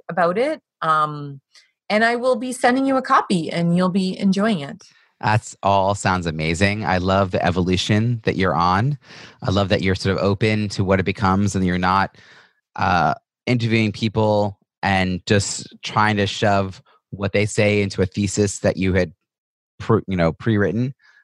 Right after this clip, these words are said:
Speaker 2: Um, but you were like, "What, what is coming from all of this that I had, need to listen to, be open to, and how do I sort of follow that thread?" Um, following it from what I've done to where I might be going next.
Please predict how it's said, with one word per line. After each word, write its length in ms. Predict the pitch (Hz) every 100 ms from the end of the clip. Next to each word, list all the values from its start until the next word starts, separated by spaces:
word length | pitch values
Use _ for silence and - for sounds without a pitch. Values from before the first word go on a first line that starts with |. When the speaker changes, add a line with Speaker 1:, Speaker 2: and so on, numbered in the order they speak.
| -
Speaker 2:
Um, 280 | 107 104 98
but 140 | 98
you 140 | 92 95
were 160 | 92
like, 260 | 92 90 90
"What, 300 | - 104 113 -
what 320 | 95 104 98
is 160 | 98 -
coming 540 | - 104 104 101 107
from 200 | - 101
all 260 | 87 92 90
of 80 | 85
this 240 | 90 87
that 100 | 90
I 100 | 82
had, 120 | 85
need 160 | 80 90
to 80 | 82
listen 320 | 85 - 87 -
to, 160 | 85
be 120 | 78 78
open 340 | 92 95 90 -
to, 380 | 95 80 80 76 _ _ _ -
and 100 | 90
how 140 | 101
do 80 | 95 92
I 40 |
sort 240 | 90 90
of 60 | 82
follow 340 | 95 87 87
that 220 | 82 78 -
thread?" 460 | 95 82 101 120 - _ _ - - -
Um, 360 | 98 90 90 - _ _ _ _
following 480 | 113 110 110 107 98
it 100 | 95
from 300 | - 98 95
what 160 | 101
I've 180 | 92 92
done 360 | 95 107 165 175
to 180 | 131
where 240 | 98 98 95
I 80 | 92
might 200 | 90 87
be 120 | 85
going 320 | 85 85 82
next. 320 | 85 120 -